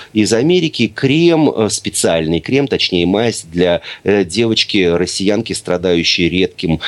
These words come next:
дерматологическим заболеванием. И, как выяснилось, в Америке этот крем, эта мазь, э, стоила по пятьдесят долларов за,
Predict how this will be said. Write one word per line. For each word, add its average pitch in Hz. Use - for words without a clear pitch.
дерматологическим 87
заболеванием. 76
И, 117
как 120
выяснилось, 165
в 107
Америке 120
этот 110
крем, 135
эта 104
мазь, 110
э, 107
стоила 117
по 127
пятьдесят 120
долларов 82
за, 80